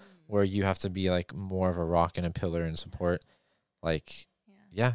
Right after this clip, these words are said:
Speaker 2: you're just getting less.
Speaker 1: Yeah.
Speaker 2: And which means you're able to give <laughs> less and you're still gonna try to do your best. But you have to be, you have to be kind to yourself,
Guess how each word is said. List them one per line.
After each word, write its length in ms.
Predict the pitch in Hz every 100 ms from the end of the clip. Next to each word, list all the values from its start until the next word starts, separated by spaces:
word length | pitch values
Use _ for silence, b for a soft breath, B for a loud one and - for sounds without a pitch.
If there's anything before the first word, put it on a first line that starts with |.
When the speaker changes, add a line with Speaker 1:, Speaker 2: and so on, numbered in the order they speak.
| -
Speaker 2:
you're 140 | 110
just 400 | 101 107 104 -
getting 380 | 101 104 107 92
less. 540 | 87 101 - - - -
Speaker 1:
Yeah. 160 | _ 95
Speaker 2:
And 460 | 95 92 90 85 - _ _ _ _ _ -
which 200 | 104 -
means 600 | 98 95 90 90 - -
you're 180 | - 104
able 240 | 107 101 101
to 140 | 104
give 380 | 87 107 117 104
<laughs> 100 | 98
less 260 | 104 -
and 140 | 104 101
you're 80 | 95
still 340 | - 113 104
gonna 280 | 104 101 95 87 _
try 300 | - - 98
to 80 | 95
do 100 | 92
your 140 | 92 87
best. 400 | 98 90 - _ _ -
But 80 | 123
you 80 | 123
have 240 | 120 113
to 100 | 107
be, 120 | 101
you 240 | 101 107 113
have 200 | 113 101
to 100 | 104
be 360 | 104 98 92 - _ _ _ _ _ _ -
kind 260 | 107 117
to 120 | 113 87
yourself, 540 | 80 78 80 -